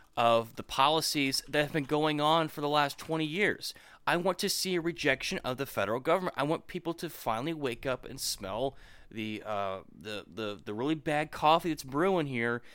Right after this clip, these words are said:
and say, "You know what? This is, something here isn't working. Uh, this federal system isn't working."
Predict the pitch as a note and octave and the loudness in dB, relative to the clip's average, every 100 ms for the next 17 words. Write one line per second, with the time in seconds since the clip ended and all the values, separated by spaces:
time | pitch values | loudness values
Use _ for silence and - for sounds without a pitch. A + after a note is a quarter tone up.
0 | - - C3+ C#3+ - E3+ D#3+ E3+ F3+ F3+ | -20 -4 -2 0 4 4 4 2 2 2
1 | C#3+ E3+ - - D#3+ D3+ - A3 G#3+ F3 | 2 -2 0 2 2 2 -4 -4 -2 0
2 | D3+ C3 G#2+ E3+ F3+ F#3 E3+ E3 - - | 0 0 -2 0 0 2 -2 -2 -12 -14
3 | - A2+ A#2 C#3+ C#3 - E3+ D#3 C#3 - | -2 0 0 0 0 6 6 8 4 0
4 | E3 E3 - C3 G#2 G#2 C3 F3 F3 F3+ | -2 -4 -2 0 0 -6 0 2 4 2
5 | D#3+ | 0